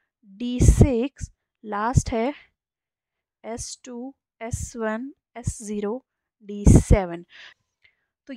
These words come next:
ये रही हमारी boolean इक्वेशन eight is to one मल्टीप्लेक्सर के लिए। अभी इसी इक्वेशन के according हमें एक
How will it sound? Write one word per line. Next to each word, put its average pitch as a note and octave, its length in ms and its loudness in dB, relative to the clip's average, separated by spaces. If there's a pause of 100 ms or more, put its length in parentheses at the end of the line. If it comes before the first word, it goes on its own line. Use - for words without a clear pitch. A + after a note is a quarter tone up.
ये C#4+ 160 -2
रही D#4+ 220 2
हमारी C#4 320 0
boolean A3+ 380 2
इक्वेशन B3+ 540 -4 (340)
eight C4 160 -8
is C#4+ 100 -10
to C#4+ 140 -8
one B3+ 140 -2
मल्टीप्लेक्सर A3+ 560 -2
के B3 120 -4
लिए। A3+ 160 2
अभी A3+ 240 -4 (100)
इसी D#4+ 240 2
इक्वेशन C4+ 440 -8
के C4+ 100 -2
according G#3+ 460 -8
हमें A3 260 -6
एक A3+ 200 -6